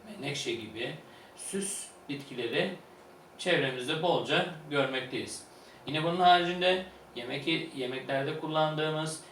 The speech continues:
yediğimiz, besin olarak tükettiğimiz biber, domates, nane, tere, soğan,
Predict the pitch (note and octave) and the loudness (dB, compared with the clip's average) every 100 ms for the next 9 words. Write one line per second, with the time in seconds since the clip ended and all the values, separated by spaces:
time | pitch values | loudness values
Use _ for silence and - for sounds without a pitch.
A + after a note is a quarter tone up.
0 | - A#2 B2 C3+ C3+ C#3 C#3 - A2+ C#3+ | -12 -8 -4 -2 -2 -2 -4 -6 -6 -4
1 | D3+ D3 C3+ B2+ - - A#2+ - A#2 A2+ | -2 0 0 -2 -6 -8 -8 -8 -10 -8
2 | C#3 - - - C#3+ C#3 A#2+ A#2+ C#3+ - | -8 -10 -14 -10 -6 -2 0 -2 -4 -10
3 | - - C#3+ C3 A#2+ - B2+ - B2+ A#2+ | -14 -6 -2 -2 -4 -6 -6 -6 -4 0
4 | A#2+ A#2+ A#2 A#2+ - - - - - C#3 | 0 -2 -8 -10 -12 -20 -20 -16 -6 -4
5 | B2+ B2 A#2+ - - C3 - A#2+ B2 | -2 -2 -4 -10 -10 -4 -2 -2 -4